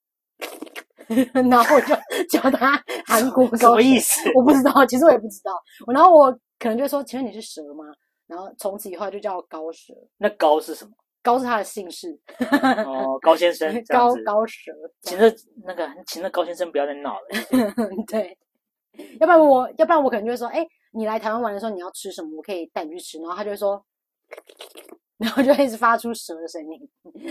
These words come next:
Speaker 1: 然后我就会，现在就叫他韩国高蛇。
Speaker 2: 好。
Speaker 1: 怎么样？是不是很 romantic？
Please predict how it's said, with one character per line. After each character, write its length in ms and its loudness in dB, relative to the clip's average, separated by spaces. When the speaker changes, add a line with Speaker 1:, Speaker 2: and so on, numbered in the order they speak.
Speaker 1:
然 120 -6
后 60 0
我 60 -2
就 100 -2
会， 80 2
现 200 -6
在 120 0
就 60 -10
叫 80 -2
他 160 -4
韩 160 -12
国 220 -14
高 240 -16
蛇。 220 -20
Speaker 2:
好。 260 -8
Speaker 1:
怎 100 0
么 60 2
样？ 180 2
是 140 -4
不 60 -2
是 100 -4
很 140 -2
romantic？ 580 -4